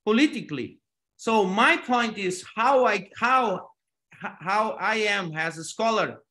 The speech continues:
uh, in, in the political economy can deal with those things in terms of epistemologically, but also in terms of, uh, political practice. So I need to, we, uh, I need to, uh,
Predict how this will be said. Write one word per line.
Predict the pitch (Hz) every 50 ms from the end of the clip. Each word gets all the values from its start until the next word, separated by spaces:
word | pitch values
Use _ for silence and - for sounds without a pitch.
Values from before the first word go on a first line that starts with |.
| _ _ _ _ _ _ _ _ -
uh, |
in, | 170 165 165 165 165 160 160 156 156 151 - - - 190 190 190 190 190
in | 190 185 185 180
the | 170
political | 170 180 185 180 233 254 240 240 208 185
economy | 180 165 - - 196 202 202 208 208 202 202 190
can | 196 - 208 196 202 196 175
deal | 151 202 226 226 214 190
with | 185 190 175 151
those | 196 208 214 202 208
things | - - 240 226 190 143 113 - - - - _ _ _ _ _ _ _ _ _ _ _ _ _ _ -
in | 175 175 175
terms | 180 214 220 226 220 202 165
of | 196 180 147 170 170
epistemologically, | 196 190 - 160 - - 202 180 170 165 190 240 294 294 302 294 - 277 285 277 277 - -
but | 170 185 185 185
also | - 220 247 247 247 - 233
in | - -
terms | 220 214 226 226 220 196 180
of, | 202 190 196 196 - - _
uh, | - 170 165
political | 170 - 190 185 226 262 226 247 - - 180 170 160 160
practice. | - 170 170 160 147 - - 123 117 -
So | - 190 180 160 135 - - - _ _ _ _ _ _ _ - -
I | 156 175 185
need | 190 196 208 226 240 233 -
to, | 226 196
we, | 185 190 190 185
uh, | - 165 160 143 165 180 -
I | 185 190 196 196
need | 196 220 247 240 247
to, | - 214
uh, | 190